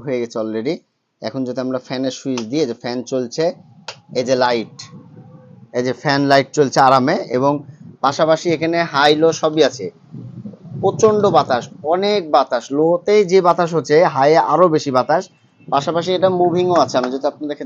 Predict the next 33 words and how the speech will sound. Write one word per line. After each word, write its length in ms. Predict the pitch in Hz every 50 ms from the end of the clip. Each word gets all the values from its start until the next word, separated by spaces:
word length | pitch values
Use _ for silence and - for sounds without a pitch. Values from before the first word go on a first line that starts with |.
| 127 135
দেখাই 280 | 131 123 - 156 175 214 - _ _ _ _ _ _ _ _ -
এটা 160 | 131 135 143 143
কিন্তু 160 | 156 143 151 156 156
মুভিংও 360 | 156 156 139 165 165 165 160 143 117
আছে 180 | 110 - 104 90 73 _ _ _ _ _ _ _ _ -
এবং 240 | 143 165 175 190 208 214 - - _ - 170
এইভাবে 300 | 190 185 196 202 190 214 202 190
কিন্তু 180 | 208 196 180 202 190
আপনারা 280 | - 185 190 185 185 196 160 139 151
দশ 140 | 151 160 156 - - _ -
থেকে 200 | 180 180 196 190 180 185 -
পনেরো 300 | 185 190 185 190 190 185 175 156
ঘন্টা 320 | 160 156 147 120 110 113 98 90 - _ _ _ _ _ _ _ _ - -
মিনিমাম 360 | 156 185 190 202 202 196 185 165
চালাতে 200 | - 160 151 127 139
হবে। 120 | 135 131 147
দশ 80 | 180 196 190 190
ঘন্টা 200 | 226 233 226 254 220 233
কনফার্ম 320 | 220 214 202 - 202 185 165 147 -
চলবে, 240 | 185 175 156 139 123 117 117
যদি 140 | 143 143 180 175 175
লোতে 220 | 180 180 - 208 190 -
চালান 240 | 202 185 185 208 254 453 - _ _ _ _ 330 339 - - - -
দশ 140 | 170 180 180 170 165 185
ঘন্টা 220 | 190 196 180 208 202 185
মিনিমাম 340 | 185 185 190 190 180 185 190 202 202
কিন্তু 220 | 190 170 165 165 202 185 -
চলবে। 260 | 156 139 120 101 110 92 - _ _ _ _ _ _
তো 80 | 170 170 175 175 180 170 180
এইভাবেই 400 | 180 190 185 196 196 190 214 220 208 180
আপনারা 260 | 170 - 202 175 175 175 -
খুব 120 | 190 170 175 - -
সহজে 420 | - 170 165 165 160 151 160 180